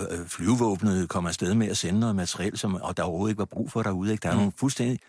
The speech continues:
Speaker 1: åndssvage ting, der blev foretaget, bare for at de kunne komme ud og afprøve tingene. Om det er det, vi skal have et beredskab til, eller til, det, det er til nogle nærmere ting. Men så synes jeg altså også, vi må se lidt realistisk på det, hvis man taler om et værn på Bornholm og så videre.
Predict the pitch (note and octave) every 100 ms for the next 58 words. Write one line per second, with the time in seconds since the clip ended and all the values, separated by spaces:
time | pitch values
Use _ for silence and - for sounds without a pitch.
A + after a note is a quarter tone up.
0 | _ _ _ - C3+ F3+ - - F#2 -
1 | G2 B2+ - B2 - A2+ - G2+ F#2+ A#2
2 | - A2+ F#2 F2+ G#2+ A#2+ G#2+ G#2 - -
3 | G2 - F#2 F#2 - G#2+ - F#2 - G#2+
4 | _ _ _ - G#2 G2+ G2 F#2+ A2 C#3+
5 | D3+ A#2 G#2+ F#2+ G2+ F2 - - A2 -
6 | - G2+ F#2+ G2 F#2 - F2 - F2 E2+
7 | - F2+ - F2+ E2+ D2+ D2+ A#2 A#2+ -
8 | G#2 - - - - _ - G2 E2+ A2
9 | C3 F#2+ F2 F#2 A2 G#2 F2+ G2 G#2+ F#2
10 | E2+ F2 - A2 - F#2+ G2+ G#2 G2 E2
11 | - G2 G2+ F2+ - - F2+ - G2+ F#2+
12 | E2+ E2+ F#2+ F#2 G2 F#2